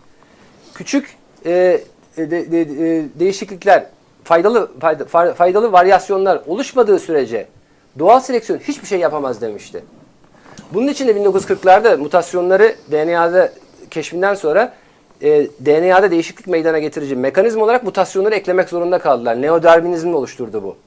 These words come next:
Ama Charles Darwin söylüyor, "Doğal seleksiyon," diyor, "hiçbir değişiklik meydana getiremez." diyor. Bir değişiklik meydana getirecek mekanizma olması gerekir diyor. Ki genetik bilinmiyor o zaman. Sonra bakıyorlar hakikaten D N A var.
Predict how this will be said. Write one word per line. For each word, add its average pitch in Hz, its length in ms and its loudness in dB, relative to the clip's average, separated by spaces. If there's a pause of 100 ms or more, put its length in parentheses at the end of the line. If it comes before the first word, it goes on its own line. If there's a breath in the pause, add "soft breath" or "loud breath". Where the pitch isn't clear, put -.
(460 soft breath)
Ama 262 200 0
Charles 175 280 4
Darwin 180 200 6
söylüyor, 175 360 -2
"Doğal 180 200 6
seleksiyon," 233 500 0
diyor, 180 180 0
"hiçbir 202 280 -12
değişiklik 208 400 -8
meydana 170 280 -2
getiremez." 160 560 -4
diyor. 104 160 -10 (640 soft breath)
Bir 185 60 -8
değişiklik 220 420 -4
meydana 226 240 4
getirecek 220 400 -2
mekanizma 196 520 0
olması 156 320 0
gerekir 120 420 -4
diyor. 104 200 -8 (680)
Ki 220 140 -8
genetik 180 320 -2
bilinmiyor 180 340 0
o 123 40 -2
zaman. 156 260 0 (300)
Sonra 202 180 4
bakıyorlar 220 320 2
hakikaten 202 420 0
D 180 160 2
N 214 120 0
A 254 120 0
var. 170 160 2